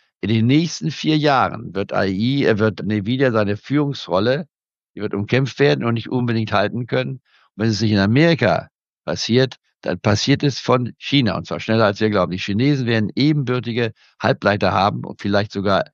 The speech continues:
erfolgreiche Halbleiter haben, als wir es zurzeit haben, weil sie eben Open-Source-Systeme haben und sie sind mit viermal so vielen Ingenieuren besser ausgerüstet als wir. Da können wir machen, was wir wollen.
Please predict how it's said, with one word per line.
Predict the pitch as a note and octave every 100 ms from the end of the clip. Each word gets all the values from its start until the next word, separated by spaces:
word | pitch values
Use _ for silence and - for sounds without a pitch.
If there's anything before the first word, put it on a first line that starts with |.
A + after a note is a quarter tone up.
| _
erfolgreiche | - A2+ - D#3+ D3 A#2 G2 F2+
Halbleiter | G2 E2 F2+ F#2
haben, | F2+
als | F#2+ F#2
wir | A2+
es |
zurzeit | G2+ F#2 - F2+
haben, | F#2 G2+ G2+ - - _
weil | G2 A2+
sie |
eben | A#2 A2+
Open-Source-Systeme | A2+ A#2+ C3 A2+ A2+ A2+ G#2+ - G#2 F#2+ F#2+
haben | F2 G#2 A#2+
und | A2+
sie | F#2+ A2+
sind | G2 G2+ E3 E3 - _ _
mit | A2 A2
viermal | - - F#3+ F3+ D#3+
so | C#3+ C3+
vielen | - C#3 D3 C#3+ A#2 _ _ _
Ingenieuren | B2+ A#2+ B2+ C3 C3+ G2+ C#2+ - _ _ -
besser | C#3 - B2+
ausgerüstet | A2+ B2 - A2+ A2+ A2+
als | F#2 A2
wir. | G#2+ A2 D#2
Da | -
können | - A2
wir | F#2+ -
machen, | G#2 A#2+ B2
was | C3
wir | C3
wollen. | C3 C#3 B2 D3